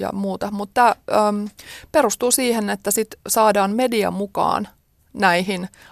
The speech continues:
absurdien väitteiden levittämiseen. Että ylipäätään Venäjä on jo, ö, tuhat yhdeksänsataaviisikymmentäluvulta asti loikkareiden, eli tiedustelupalveluista loikanneiden venäläisten,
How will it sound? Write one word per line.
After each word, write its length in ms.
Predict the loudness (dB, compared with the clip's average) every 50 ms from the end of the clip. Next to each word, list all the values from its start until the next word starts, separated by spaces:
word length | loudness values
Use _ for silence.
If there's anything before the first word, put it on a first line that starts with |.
| -2
absurdien 640 | -2 -2 0 0 0 0 0 -2 0 0 0 0 0
väitteiden 560 | 0 0 0 0 -2 -4 -4 -4 -4 -4 -4
levittämiseen. 840 | -2 -2 -2 -4 -4 -2 -2 -2 0 0 0 0 0 0 0 -2 -6 _ _ _ -20 -20 -20 -20 -16 _ -2
Että 360 | -2 -2 -2 _ 0 0 0 0 0 _ _ _ -20 _ _ _ -2
ylipäätään 840 | 0 0 0 0 2 2 2 4 4 2 2 2 0 2 0 0 -4 -8 -10 -4
Venäjä 420 | -2 0 0 0 0 0 0 0 0
on 200 | 0 0 0 0
jo, 200 | -2 -2 -2 -2 -6 _ _ _ -4
ö, 40 | -2 0 0 0 0 -2 -4 -4
tuhat 220 | -6 -4 0 0
yhdeksänsataaviisikymmentäluvulta 1200 | 0 2 2 0 -2 0 0 0 0 0 -2 -4 -4 -4 -6 -6 -4 -2 0 0 2 2 4 4
asti 340 | 4 2 0 -2 -4 -8 -8 _ -14 -6
loikkareiden, 1080 | 0 4 4 4 4 2 -2 _ 0 0 2 2 2 2 2 0 0 0 -2 -2 -2 -2
eli 120 | -4 -4 -4 -4 -2
tiedustelupalveluista 880 | 0 0 0 0 -2 -4 -2 2 2 2 2 2 0 -2 -2 -2 0 2
loikanneiden 640 | 2 2 2 0 -2 -2 -2 -4 -4 -4 -4 0
venäläisten, 680 | 0 2 2 4 2 2 2 2 0 -2 -2 -4 -6 -6